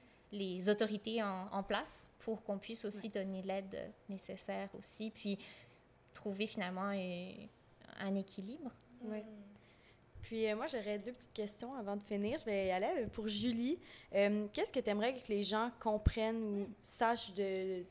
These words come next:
Speaker 2: du trouble avec lequel tu vis, si tu veux défaire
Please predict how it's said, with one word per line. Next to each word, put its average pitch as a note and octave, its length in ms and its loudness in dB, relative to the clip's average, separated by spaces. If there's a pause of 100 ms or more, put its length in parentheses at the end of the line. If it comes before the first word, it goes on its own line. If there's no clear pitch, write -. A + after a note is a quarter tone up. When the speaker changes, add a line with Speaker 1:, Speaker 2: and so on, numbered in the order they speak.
Speaker 2:
du - 100 -14
trouble A3+ 220 0
avec G3 160 2
lequel G#3 320 0
tu - 200 -6
vis, A3 340 -2 (380)
si G3+ 140 -10
tu - 140 -8
veux G3+ 160 0
défaire G3+ 500 4